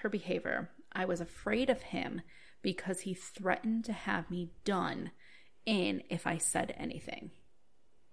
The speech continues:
Margaret even publicly acknowledged him as the artist,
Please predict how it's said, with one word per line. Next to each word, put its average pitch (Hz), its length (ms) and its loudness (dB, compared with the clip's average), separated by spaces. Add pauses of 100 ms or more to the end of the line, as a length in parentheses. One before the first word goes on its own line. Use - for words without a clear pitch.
(1600)
Margaret 180 420 4
even 180 260 2
publicly 180 720 0
acknowledged 175 840 -2 (360)
him 190 460 0
as - 180 0
the - 180 -4
artist, - 520 2